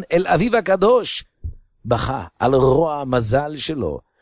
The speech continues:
יש לו בן אחד, חושים, וגם הוא חירש, לא שומע.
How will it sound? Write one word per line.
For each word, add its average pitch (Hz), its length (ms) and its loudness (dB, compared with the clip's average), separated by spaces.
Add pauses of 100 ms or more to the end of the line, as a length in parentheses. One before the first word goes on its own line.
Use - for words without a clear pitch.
(140)
יש 190 260 2
לו 160 100 2
בן 135 220 2
אחד, 147 480 -2
חושים, 175 600 0
וגם 156 280 0
הוא 190 320 2 (240)
חירש, 143 640 0
לא 160 120 0
שומע. 156 500 -2